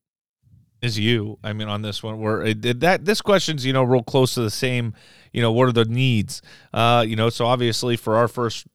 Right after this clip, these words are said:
first pick of the draft, we're gonna, we're gonna hope, um, you know, we end up, we end up going towards one of those needs that we mentioned. But, um, who knows? I mean, Chris Ballard, d-, don't put it past him to trade up either.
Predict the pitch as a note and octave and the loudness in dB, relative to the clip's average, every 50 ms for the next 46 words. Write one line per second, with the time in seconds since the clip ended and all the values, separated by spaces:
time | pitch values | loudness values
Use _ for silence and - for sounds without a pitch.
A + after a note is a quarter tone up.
0 | _ - - - _ C#3 C3+ B2+ - - C#3 B2+ - - A2 G#2+ G2+ G2 A#2 B2+ | _ -20 -20 -4 _ 0 0 0 0 0 -2 0 0 0 0 0 0 0 2 2
1 | B2+ A#2 A2 - - A#2 A2 G#2+ A#2 G#2 G#2+ G#2 - A2 A2 G#2 G2+ A2 A2+ G2+ | 4 2 2 2 0 0 2 2 0 0 0 -2 0 0 0 0 0 0 0 0
2 | G2 G#2 A2+ A2 - - - - - - - - _ _ - A2 A2 A2+ A2 G#2+ | 2 2 2 0 0 -2 -8 -14 -18 -20 -20 -20 _ _ -2 0 0 0 0 -2
3 | G#2+ G#2 G#2+ G2+ - _ _ _ _ _ _ _ - A2 A2+ A2 G#2+ G#2+ G#2+ G#2 | -2 -4 -8 -10 -12 _ _ _ _ _ _ _ -4 -2 0 0 0 0 0 -2
4 | - _ _ _ _ _ _ _ _ _ _ _ _ _ _ _ _ _ _ _ | -4 _ _ _ _ _ _ _ _ _ _ _ _ _ _ _ _ _ _ _
5 | _ _ _ _ A2 G#2+ G2+ - - B2+ A2 G#2+ A2 G#2 G#2 G2 G#2+ A2+ A2+ A2 | _ _ _ _ -4 -2 0 0 0 0 0 -2 -2 -4 -4 -2 0 0 2 2
6 | A2+ A2+ A2+ A2 A2 - A#2+ A2+ A#2+ A#2+ A#2+ A#2 A2 - A#2 A2 A#2 A#2+ G#2+ - | 2 2 2 0 0 0 2 4 4 4 4 2 0 -2 0 0 0 0 -2 -2
7 | - A#2+ B2 B2 A#2 A#2+ A#2 G#2+ A2+ A#2 A#2 A2 A2 A2 G#2+ A2+ A2+ A2+ B2+ D#3 | -2 -2 -2 0 0 -2 -2 -2 -2 -4 -4 -4 -4 -6 -6 -4 -2 0 0 0
8 | D#3+ - A#2+ A2 A2 G#2 C#3 E3 F3 D3+ - - - _ _ _ _ _ _ _ | 0 -4 -6 -6 -2 0 0 2 2 0 -2 -4 -10 _ _ _ _ _ _ _
9 | _ - A#2 B2 B2 B2 B2 B2 A#2+ G#2 - _ _ _ _ _ _ _ _ _ | _ -4 -2 0 0 2 0 -2 -2 -6 -12 _ _ _ _ _ _ _ _ _
10 | _ _ _ C#3+ D#3+ E3+ F3+ G3 - - B2 A#2+ C3 C#3 - - - G#3 - - | _ _ _ -4 -2 0 2 0 0 2 0 0 0 0 -2 -2 -2 -2 -2 -2
11 | F3 F3+ G3 G3+ F#3+ F3 E3 C#3+ - - A#2+ A2 F2 D#2+ - - - D3 F#3 G3+ | -2 0 0 0 0 -2 -4 -8 -12 -16 -16 -16 -16 -16 -12 -6 -4 -4 -4 -4
12 | - G#3 F3+ E3 E3 E3+ E3+ F#3 - - E3+ D3+ B2+ A#2 G#2+ - - D#3+ D#3 C3+ | -4 -6 -6 -4 -4 -4 -4 -4 -6 -8 -8 -6 -6 -8 -8 -4 -2 -2 0 0
13 | B2 D#3 F3+ D3+ - C#3+ D3 D3 A2+ G2 - | 2 0 0 -2 -4 -6 -6 -6 -8 -10 -12